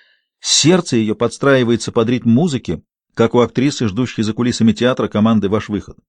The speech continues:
Сотни взглядов обращены на нее из темноты. Зрители замерли. Они надеются стать свидетелями триумфа и слегка опасаются провала.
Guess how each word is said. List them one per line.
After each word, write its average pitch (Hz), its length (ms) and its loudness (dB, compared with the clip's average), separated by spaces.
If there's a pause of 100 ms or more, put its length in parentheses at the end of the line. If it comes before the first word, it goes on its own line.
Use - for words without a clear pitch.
(280)
Сотни 156 500 0
взглядов 123 600 -2
обращены 120 540 0
на 135 60 2
нее 120 240 4
из 113 100 -4
темноты. 110 460 -2 (540)
Зрители 120 360 -2
замерли. 123 420 -2 (600)
Они 127 180 4
надеются 143 420 4
стать 139 280 -2
свидетелями 131 500 0
триумфа 147 580 0
и - 280 -4
слегка 131 440 -4
опасаются 165 480 -4
провала. 117 460 -4